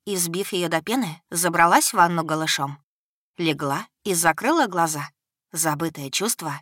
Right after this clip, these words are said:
неги и покоя. Вспомнив, что Фест, не дождавшись её звонка, может заявиться лично, Анна быстро искупалась. Обмотавшись полотенцами, порылась в ящиках туалетного столика и нашла маникюрный набор. Как любила,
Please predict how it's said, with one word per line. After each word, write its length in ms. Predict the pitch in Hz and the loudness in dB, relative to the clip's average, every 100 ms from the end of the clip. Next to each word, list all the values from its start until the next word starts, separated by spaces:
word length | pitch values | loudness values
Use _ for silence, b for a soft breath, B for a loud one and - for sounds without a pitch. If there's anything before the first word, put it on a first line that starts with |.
| _ | _
неги 380 | 180 220 330 208 | -2 0 0 -2
и 160 | - 180 | -6 -4
покоя. 500 | 160 151 147 139 135 _ _ _ _ - | -2 -2 -2 -4 -6 _ _ _ _ -6
Вспомнив, 640 | - - 147 254 156 - _ | -6 -2 -2 -2 -4 -10 _
что 320 | - - 175 | -8 -4 -6
Фест, 360 | - 190 - | -2 -2 -2
не 120 | 190 170 | -4 -2
дождавшись 640 | 175 175 180 - 185 - | 0 0 0 0 -2 -2
её 160 | 180 175 | -2 0
звонка, 480 | 170 165 165 196 - - | 2 2 0 -6 -8 -6
может 320 | 202 196 196 | 0 0 0
заявиться 460 | 180 196 196 185 220 | 0 -2 -2 -2 -2
лично, 500 | 277 - - 156 - _ | -2 -2 -2 -4 -10 _
Анна 340 | - 320 349 233 | -2 0 0 -2
быстро 400 | 185 190 - 175 | -2 -4 -2 -2
искупалась. 720 | 170 - 175 156 156 160 - _ _ _ _ _ | -2 -2 0 0 2 -2 -4 _ _ _ _ _
Обмотавшись 580 | 165 156 160 160 - 165 | 0 2 2 2 0 -4
полотенцами, 760 | - 143 147 214 - 185 160 - | -4 -4 -2 -2 -2 -2 -6 -4
порылась 420 | - 170 170 170 - | 2 2 2 -2 -4
в 60 | |
ящиках 460 | 165 180 - 190 175 | -2 -2 -2 -4 -4
туалетного 500 | 180 175 180 180 165 | -2 0 0 -2 -2
столика 560 | 165 - 262 247 156 147 _ | -2 0 -2 -2 -6 -12 _
и 120 | 196 | -4
нашла 360 | 175 170 170 156 | 0 0 4 2
маникюрный 520 | 180 247 269 185 175 | 4 -2 -2 -2 2
набор. 400 | 185 240 240 - - _ _ _ _ _ _ | 4 4 2 -4 -10 _ _ _ _ _ _
Как 200 | 160 147 | 0 0
любила, 460 | 147 135 208 170 | -2 -4 -2 -2